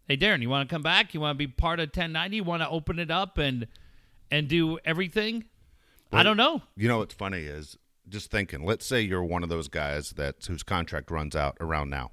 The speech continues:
Speaker 2: I don't know
Speaker 1: Mm-hmm.
Speaker 2: what the contracts are. I know when we were at thirteen sixty, our contracts expired, like, around July or August, something
Speaker 1: Mm-hmm.
Speaker 2: like that. If you used it to your advantage of saying one way or another, going, "Look, I'm happy where I'm at," but they might not know I'm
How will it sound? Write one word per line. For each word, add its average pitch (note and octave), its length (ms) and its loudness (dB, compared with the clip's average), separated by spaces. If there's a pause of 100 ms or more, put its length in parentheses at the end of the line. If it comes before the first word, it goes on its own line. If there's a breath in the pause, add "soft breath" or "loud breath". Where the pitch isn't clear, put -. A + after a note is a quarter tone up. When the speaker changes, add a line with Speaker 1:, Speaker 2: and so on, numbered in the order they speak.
Speaker 2:
I G#2 120 4
don't G#2+ 140 2
know D2 60 -2
Speaker 1:
Mm-hmm. - 100 -2
Speaker 2:
what D2 80 -4
the C#2+ 80 -12
contracts C2 420 -8
are. C2 140 -12 (580 soft breath)
I G#2+ 80 0
know A2+ 120 4
when A2 180 4
we G2+ 160 4
were F#2+ 120 8
at F2 180 6 (240)
thirteen F2 340 0
sixty, - 340 -4
our D2+ 120 2
contracts D#2 500 -2
expired, D2 460 -2
like, D2 180 -4
around D2 220 -4
July D2 280 0
or C#2 120 -2
August, C#2 320 -4
something F#2+ 120 -2
Speaker 1:
Mm-hmm. D2 80 -4
Speaker 2:
like C#2 100 -8
that. C2+ 180 -6 (920 soft breath)
If G#2+ 160 -4
you A#2+ 140 2
used A#2 400 2
it F#2+ 240 -2
to G2+ 80 -2
your F#2 340 2
advantage F#2+ 520 2
of D#2+ 100 -2
saying F2 420 0
one F#2+ 180 0
way F2 120 2
or - 20 4
another, E2 340 0 (360)
going, F2+ 440 0 (160)
"Look, G#2 280 0
I'm G#2 100 0
happy G#2+ 280 0
where F2 200 0
I'm E2 160 0
at," A2+ 260 2 (460)
but F#2+ 260 0
they E2 220 2
might D3 240 2
not F2 180 -4
know E2+ 180 -2
I'm D#2+ 160 -4